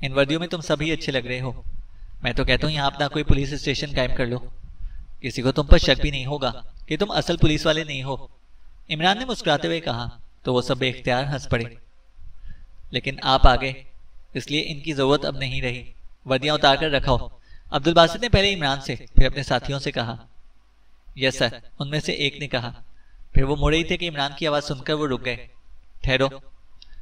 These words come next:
वर्दियां पहनकर ही रखो और ये बताओ कि पुलिस स्क्वाड की कारें कहाँ हैं?" इमरान ने कहा। "कोठी के उगबी हिस्से में।" "क्यों?" इम-, अब्दुल बासित ने पूछा। "इधर निकल, बाहर निकलने का रास्ता है?"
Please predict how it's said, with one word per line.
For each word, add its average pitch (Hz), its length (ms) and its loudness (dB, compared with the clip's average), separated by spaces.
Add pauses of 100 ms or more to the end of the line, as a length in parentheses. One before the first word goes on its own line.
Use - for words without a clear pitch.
(140)
वर्दियां 143 280 0
पहनकर 143 260 4
ही 147 120 0
रखो 120 340 -4 (320)
और 147 60 2
ये 160 100 2
बताओ 175 220 8
कि 220 80 0
पुलिस 185 320 4
स्क्वाड 156 400 4
की 175 80 -6
कारें 160 240 0
कहाँ 139 260 -2
हैं?" 127 220 -8 (420)
इमरान 131 340 -4
ने 139 100 -8
कहा। 117 340 -6 (1040)
"कोठी 143 220 2
के 175 120 2
उगबी 170 260 4
हिस्से 160 260 -2
में।" 123 240 -10 (100)
"क्यों?" 151 180 0 (280)
इम-, 139 220 -4
अब्दुल 147 240 0
बासित 147 320 0
ने 151 60 -6
पूछा। 131 580 0 (840)
"इधर 143 220 2
निकल, 151 240 -2
बाहर 143 220 2
निकलने 156 260 -4
का 156 80 0
रास्ता 139 280 2
है?" 190 280 -2